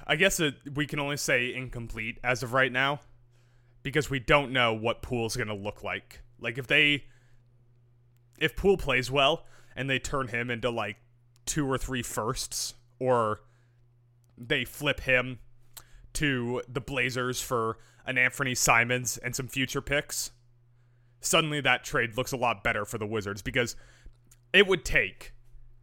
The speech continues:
a Herculean effort for Chris Paul to improve his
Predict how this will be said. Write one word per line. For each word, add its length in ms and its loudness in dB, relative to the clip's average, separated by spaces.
a 340 4
Herculean 760 0
effort 420 -4
for 160 -6
Chris 340 -2
Paul 360 2
to 160 -4
improve 460 -2
his 500 -4